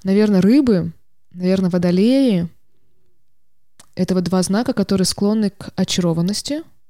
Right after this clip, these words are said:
Если говорить только про знаки зодиака, не брать аспекты, не брать Венеру — могут быть, да, стрельцы теми, скажем так,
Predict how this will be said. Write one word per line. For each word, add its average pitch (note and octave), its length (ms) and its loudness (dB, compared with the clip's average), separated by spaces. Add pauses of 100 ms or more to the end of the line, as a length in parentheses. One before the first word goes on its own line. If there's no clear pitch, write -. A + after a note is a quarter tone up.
(160)
Если G3+ 240 -4
говорить G3+ 260 0
только G3+ 280 0
про F3 120 -2
знаки E3+ 280 -4
зодиака, F3 440 -2
не F3+ 100 0
брать F3 200 -2
аспекты, E3+ 420 -4
не E3 80 -2
брать D#3+ 260 -4
Венеру — G3+ 420 -2 (1200)
могут G3 420 0
быть, F3+ 300 0
да, F3+ 280 2
стрельцы F#3+ 920 0
теми, F#3+ 400 2
скажем F3 360 -2
так, F3 360 -6